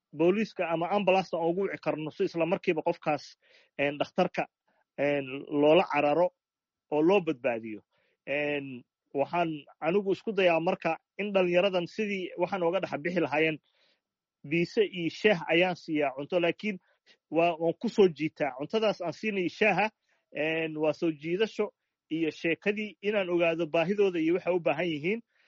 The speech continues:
si markaas aan ugu xiro, een, meelo ka caawin kara in iyagu ay waxan ka dhex baxaan.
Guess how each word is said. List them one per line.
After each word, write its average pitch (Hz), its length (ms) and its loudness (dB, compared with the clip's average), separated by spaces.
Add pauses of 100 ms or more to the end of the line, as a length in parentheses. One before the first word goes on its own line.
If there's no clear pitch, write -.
(160)
si - 180 -4
markaas 214 500 -2
aan 175 160 -2
ugu 175 220 2
xiro, 180 300 0 (640)
een, 147 460 -8 (340)
meelo 170 500 4 (100)
ka - 200 -4
caawin 170 340 2
kara 147 300 -2 (640)
in 190 260 -2 (140)
iyagu 180 440 2
ay 156 120 0
waxan 170 240 -2
ka 175 100 -6
dhex - 160 -12
baxaan. 135 340 -4